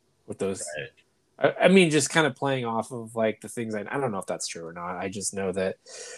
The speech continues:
Speaker 1: for my own, I mean, I got told one time by a girl that I was, that I was too short, which is ironic 'cause she's, like, five two. So I was like, "Okay, I like a foot difference." I'm like, "Okay," like
Speaker 2: Yeah, that's just weird. I
Speaker 1: I'm
Speaker 2: mean
Speaker 1: like, "All, I'm like, all right, like, whatever."
Speaker 2: Yeah.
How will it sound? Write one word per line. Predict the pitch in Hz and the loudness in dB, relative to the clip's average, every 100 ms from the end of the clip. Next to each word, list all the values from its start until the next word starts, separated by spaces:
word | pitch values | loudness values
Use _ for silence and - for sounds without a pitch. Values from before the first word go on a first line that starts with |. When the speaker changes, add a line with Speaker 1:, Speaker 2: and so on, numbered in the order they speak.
| - _ | -20 _
Speaker 1:
for | 156 143 | 6 8
my | 147 | 8
own, | 151 156 | 8 6
I | - | 0
mean, | 175 | 0
I | 202 | 2
got | 240 156 | 4 2
told | 170 147 | 4 4
one | 165 | 2
time | 165 135 | 0 -2
by | 127 120 | 0 -2
a | |
girl | 120 120 | 0 0
that | 120 | -2
I | |
was, | 110 104 - | -2 -6 -2
that | 123 | 0
I | 117 | 2
was | 107 | 0
too | - 135 | -4 -6
short, | - 139 113 - - | -2 0 0 -2 -8
which | 135 107 | -6 -4
is | 113 | -2
ironic | 110 113 143 123 110 | 0 2 2 2 -4
'cause | 113 | -8
she's, | 117 | -4
like, | 110 | -6
five | - 98 - | -4 -6 -6
two. | - - _ _ _ | -12 -12 _ _ _
So | 110 | -10
I | |
was | 107 | -6
like, | 101 | -6
"Okay, | 107 - - | -6 0 8
I | |
like | 156 175 | 8 8
a | |
foot | 147 151 120 | 6 6 6
difference." | 117 - 98 - - | 4 2 -6 -6 -6
I'm | 110 | -6
like, | 107 101 - | -6 -8 -10
"Okay," | 110 110 113 120 139 - | -10 -2 0 0 -4 -10
like | 95 - _ _ _ _ | -10 -12 _ _ _ _
Speaker 2:
Yeah, | 85 82 | -6 -4
that's | 92 - | -4 -6
just | 78 | -10
weird. | 73 71 69 _ _ - | -10 -10 -10 _ _ -6
I | |
Speaker 1:
I'm | 120 | 2
Speaker 2:
mean | 117 | 8
Speaker 1:
like, | 120 | 10
"All, | 143 143 143 | 8 8 6
I'm | 135 | 6
like, | 135 | 0
all | 123 | 4
right, | 160 143 139 - | 4 4 0 0
like, | 139 127 123 _ _ | 0 0 -4 _ _
whatever." | 131 135 127 139 139 _ _ | -8 -4 -4 -6 -12 _ _
Speaker 2:
Yeah. | - 80 73 | -12 -6 -6